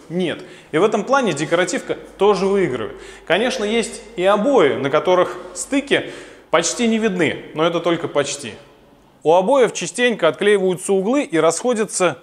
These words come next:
стыки полос. Это очень заметно, особенно на ярких расцветках. С декоративной штукатуркой такого не бывает.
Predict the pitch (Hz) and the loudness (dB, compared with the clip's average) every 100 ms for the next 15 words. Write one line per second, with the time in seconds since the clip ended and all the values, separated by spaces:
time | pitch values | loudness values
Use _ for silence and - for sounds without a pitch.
0 | - - - 226 185 180 196 175 123 - | -8 -6 -2 -2 -4 0 2 2 0 -4
1 | - 156 190 190 175 180 202 269 269 147 | -4 0 0 0 -2 0 2 0 0 -2
2 | - 208 180 151 156 170 214 - 156 156 | 0 0 0 0 0 2 0 0 -4 0
3 | 156 - 139 - - - 113 151 190 196 | 0 0 -2 -4 -12 -16 -10 -4 -2 -2
4 | 208 170 - 180 185 247 147 139 139 170 | -4 -6 -4 -2 -2 -2 -4 -2 0 0
5 | 156 139 135 117 90 - | 0 0 0 0 -2 -8